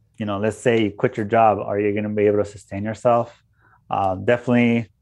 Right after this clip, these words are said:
also have some savings in case the first few months are rough, you know, you still have some money as backup. But I mean, if you're,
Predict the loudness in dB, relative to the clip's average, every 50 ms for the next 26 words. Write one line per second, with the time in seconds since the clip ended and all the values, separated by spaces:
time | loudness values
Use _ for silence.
0 | _ _ 0 0 0 0 0 -2 0 0 0 -2 -2 -8 -12 -8 -4 0 0 2
1 | 2 2 0 0 0 -2 -4 -6 -10 -16 -12 -12 -12 -8 -2 0 0 0 0 -2
2 | -6 -20 -20 -20 _ _ _ _ _ _ _ _ _ -20 -10 -2 0 0 0 0
3 | 0 -2 0 2 2 2 0 0 0 0 0 2 4 4 4 2 0 -2 -8 -4
4 | -4 -2 -4 -4 -6 -8 -4 -4 -4 -2 -2 -4 -4 -6 -8 -6 -6 -4 -4 -6
5 | -6 -8 -10 -12 _ _ _ -14 -14 -12 -8 -4 -4 -4 -4 -2 -2 -2 -2 -2
6 | -2 -4 -4 -4 -4 -6 _ _ _ _ -20 -20 -20 -20 _ _ _ _ _ _
7 | _ _ _ -2 0 2 2 2 2 2 2 4 4 6 6